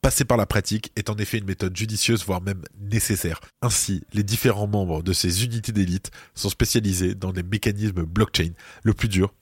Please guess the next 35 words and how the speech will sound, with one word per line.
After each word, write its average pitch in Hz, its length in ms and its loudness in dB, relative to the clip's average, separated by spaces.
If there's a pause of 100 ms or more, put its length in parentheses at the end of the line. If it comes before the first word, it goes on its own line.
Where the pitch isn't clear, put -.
(100)
étant 92 220 -4
d'expliquer 110 480 0
ce - 120 0
qui - 140 -6
se 95 100 -2
passe 90 280 -2 (140)
à - 80 2
leurs 104 240 2
autres 110 200 0
collègues 95 380 2 (300)
ou 110 80 2
leurs 98 160 2
chefs. - 340 -6 (460)
La 101 100 0
plupart 123 260 2
des 107 160 2
affaires 107 260 4
nécessitent 104 440 -2
un 92 60 0
certain 110 300 0
niveau 104 260 -2
de 101 80 0
pédagogie 98 720 0 (100)
Eli 104 240 0
Five. 82 420 -4 (500)
Explique-moi 107 640 -2
comme 101 140 0
si - 140 -2
j'avais 95 220 0
cinq - 260 -2
ans. - 100 -10 (680)
C'en - 160 2
est 113 100 -2
même 117 200 0
devenu 107 320 0